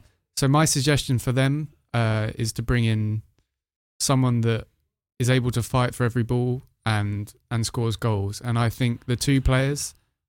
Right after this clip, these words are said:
that are sort of kind of on the transfer market are Alvaro Morata and Andrea Belotti. Uh, Belotti was the most fouled player in Serie A last season and committed the most fouls in the league.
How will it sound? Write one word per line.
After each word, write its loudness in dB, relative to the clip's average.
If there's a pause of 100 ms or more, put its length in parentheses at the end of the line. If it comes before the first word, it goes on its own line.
(100)
that -4
are -2
sort 0
of -6 (1000)
kind 2
of -2
on 0
the 0
transfer -4
market -2
are 0 (520)
Alvaro 4
Morata -2
and -2
Andrea 0
Belotti. -4 (880)
Uh, 0 (260)
Belotti 4
was 0
the -2
most 4
fouled 2
player -2
in -2
Serie 0
A -2
last -4
season -6 (360)
and 2
committed 0
the -4
most -2
fouls -6
in -4
the -4
league. -6